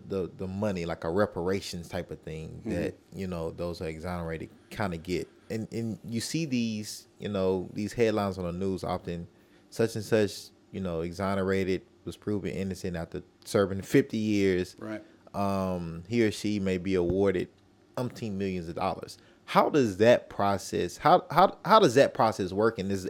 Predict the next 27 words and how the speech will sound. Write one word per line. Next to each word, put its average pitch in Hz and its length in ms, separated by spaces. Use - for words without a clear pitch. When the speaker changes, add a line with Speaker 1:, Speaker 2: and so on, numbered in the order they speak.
Speaker 1:
every 143 200
person 120 500
that's - 180
exonerated, 95 720
is 82 60
that 107 160
something 104 380
that 90 100
they 90 120
get 98 300
from, 92 380
from 95 140
the 82 80
state? - 560
Um, 107 400
some 107 160
type 104 280
of 90 160
reparation, 113 600
some 104 140
type 98 220
of, 92 260
you 104 60
know, 85 320
a - 60
compensation 117 680
package 110 500